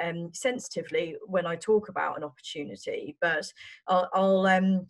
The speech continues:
I remember a night where I just sat and I just read about all the brands that were doing amazing things, Absolut Vodka making hand sanitizer, Burberry making scrubs and aprons, and you just think these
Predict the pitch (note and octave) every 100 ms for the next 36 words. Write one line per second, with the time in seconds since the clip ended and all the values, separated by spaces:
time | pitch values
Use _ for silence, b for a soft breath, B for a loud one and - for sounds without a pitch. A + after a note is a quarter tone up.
0 | - G3+ A3 A3 G3+ G3+ G#3 G3+ F#3+ F3
1 | F3 F#3 - A3+ F#3+ - F3+ F3 F3 F3+
2 | F#3 A3+ G3 F3+ E3+ E3 - G3 F3 E3+
3 | F#3+ F#3 F#3 F#3+ - F#3 C4 F3+ E3+ E3
4 | E3+ E3+ G#3+ E3+ - F3+ F3+ - F3+ F3
5 | G3 F#3+ - D#3+ D#3+ F3+ F3+ G3+ F#3 F#3+
6 | E3+ D#3 D3 D3+ C#3+ C3+ C#3+ D3 B B
7 | - G#3 G3 F#3+ E3+ E3 E3 F3 - F3
8 | E3+ - G3+ F#3 E3+ - F3+ F3+ F#3 -
9 | F3 - D3+ - F3 - B B G3+ A3+
10 | A#3+ - A#3 G3 _ _ C#4 D4 B3